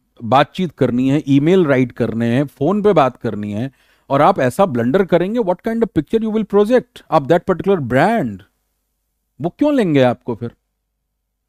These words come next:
तो ये वाली जो तैयारी का अप्रोच है ना, "नहीं, ग्रामर तो आती ही नहीं।" अरे भाई, ग्रामर आए या ना आए, आ भी सकती, कोई मनाही तो है नहीं,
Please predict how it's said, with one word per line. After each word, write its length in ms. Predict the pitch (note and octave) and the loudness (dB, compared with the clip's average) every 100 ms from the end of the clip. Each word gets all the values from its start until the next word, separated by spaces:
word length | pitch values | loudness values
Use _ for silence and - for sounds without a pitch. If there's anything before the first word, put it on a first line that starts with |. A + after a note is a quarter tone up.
| _ - | _ -8
तो 60 | |
ये 300 | G#3 C3 F#3+ | -4 2 4
वाली 240 | B3 A3 A#3+ | 4 2 0
जो 220 | - G3 | -4 -4
तैयारी 380 | F#3+ D3+ D3 F3 | 2 4 2 2
का 140 | G3 | 0
अप्रोच 340 | E3 E3 E3 | 2 0 0
है 60 | E3 | -2
ना, 100 | G3+ | -2
"नहीं, 220 | G#3+ G#3+ | -4 0
ग्रामर 340 | D3 D#3+ G3 G3+ | 2 2 2 -2
तो 140 | F#3+ | 0
आती 260 | F3 - G3 | 0 0 -6
ही 60 | |
नहीं।" 100 | E3+ | -4
अरे 120 | E3+ | -2
भाई, 180 | E3+ E3 | 0 0
ग्रामर 400 | D#3+ D3 E3 F#3+ | 0 0 0 2
आए 340 | D3 C#3 F3 F#3+ | 4 4 4 2
या 120 | F#3+ | 0
ना 320 | E3+ E3+ E3+ | 0 -2 2
आए, 160 | D3 A#2+ | 0 0
आ 220 | A2+ B2 | 0 0
भी 140 | F3 | 0
सकती, 340 | G3 G3 - F#3 | -2 -6 -8 -4
कोई 160 | E3+ | -4
मनाही 360 | D3+ C3+ C3+ E3 | -2 -2 -2 0
तो 100 | F3+ | 0
है 100 | G3+ | 0
नहीं, 140 | D3 | -2